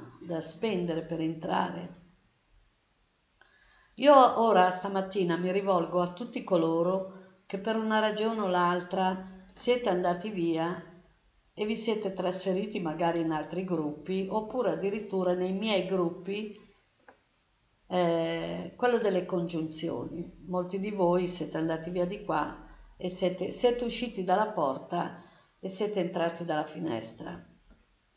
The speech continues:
che è vostro diritto ovviamente, sono delle vostre scelte e non sono sindacabili, però vi dico come stanno le cose, ve le voglio spiegare bene.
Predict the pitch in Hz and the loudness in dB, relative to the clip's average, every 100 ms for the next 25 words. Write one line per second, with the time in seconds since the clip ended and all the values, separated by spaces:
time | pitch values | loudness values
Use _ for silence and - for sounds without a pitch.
0 | - _ _ - - 175 165 165 165 160 | -20 _ _ -20 -4 2 2 4 2 2
1 | 165 156 156 160 170 - 160 156 156 156 | -4 -4 -2 0 0 -2 -4 -4 -4 -6
2 | 160 147 151 - 165 - - - _ - | -4 -6 -8 -8 -8 -8 -12 -20 _ -20
3 | - - _ - - 170 165 160 165 170 | -20 -20 _ -6 -2 0 2 0 2 2
4 | - 156 147 185 175 - - 160 160 160 | 0 -4 0 4 4 2 -4 -2 -2 -4
5 | - - - _ _ 175 185 180 - 220 | -14 -20 -20 _ _ 0 2 2 2 2
6 | 180 175 185 165 160 156 170 143 165 170 | 2 0 0 2 0 0 0 0 -2 -4
7 | 185 240 226 220 202 190 190 190 175 160 | -2 4 6 4 0 -4 -4 -2 0 0
8 | - 175 165 165 151 165 143 143 151 165 | 0 0 0 -2 -4 -4 -2 -2 -4 -2
9 | 175 175 180 180 175 - 175 170 165 160 | 0 2 2 2 -2 -2 -2 0 0 -2
10 | 151 151 151 165 - | -4 -4 -4 -8 -16